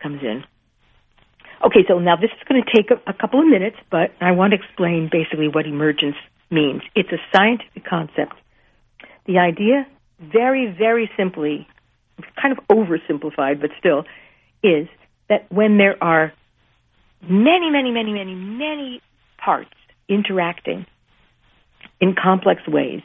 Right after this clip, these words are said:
in any system, something larger emerges from the whole system, which is qualitatively different from the parts that made it up, but is as real as the parts that made it up.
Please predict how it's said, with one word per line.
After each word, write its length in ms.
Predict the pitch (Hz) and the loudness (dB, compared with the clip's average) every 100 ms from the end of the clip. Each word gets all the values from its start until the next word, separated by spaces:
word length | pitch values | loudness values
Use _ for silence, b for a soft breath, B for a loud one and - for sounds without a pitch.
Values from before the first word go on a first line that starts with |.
| - | -2
in 100 | 196 | 0
any 280 | 208 214 214 - | 2 0 -2 -8
system, 380 | 165 - - 185 _ _ _ _ _ _ _ - - | -14 -14 -14 -18 _ _ _ _ _ _ _ -8 2
something 600 | 302 370 - 240 226 233 - _ _ _ _ | 2 2 0 2 2 0 -6 _ _ _ _
larger 600 | 185 190 233 262 233 175 - | -4 2 4 4 2 -4 -4
emerges 560 | 185 185 226 220 175 165 - _ | -2 2 2 0 -4 -6 -14 _
from 160 | 180 175 | -6 -4
the 60 | |
whole 400 | 165 - 226 233 214 | -6 -4 -2 -2 -4
system, 440 | - 185 - 151 160 - _ | -6 -6 -6 -16 -16 -20 _
which 180 | 185 - | -6 -4
is 60 | 190 - - | -8 -10 -2
qualitatively 1040 | 254 277 320 294 - 233 220 214 208 190 180 _ | 2 4 4 2 0 0 4 2 0 -6 -8 _
different 400 | 202 180 170 160 - _ _ _ _ - | -6 -2 -4 -4 -12 _ _ _ _ -2
from 320 | 180 170 165 - | 2 2 0 -4
the 80 | - | -8
parts 320 | 180 185 180 180 | -4 0 0 -2
that 120 | 185 185 | -4 0
made 200 | 160 160 | 2 0
it 100 | - | -4
up, 180 | 175 - - _ _ _ - - - | -6 -8 -14 _ _ _ -20 -8 0
but 180 | 190 190 | 0 4
is 160 | 196 175 - | 2 2 0
as 180 | 170 151 | 0 0
real 580 | 156 165 190 262 247 95 _ _ _ - | -4 -2 2 2 2 -2 _ _ _ -10
as 200 | 156 127 - | -8 -8 -14
the 80 | - | -18
parts 320 | - 95 - _ _ - | -14 -14 -14 _ _ -10
that 140 | - | -6
made 200 | 160 135 | -6 -6
it 100 | 143 | -10
up. 160 | - | -12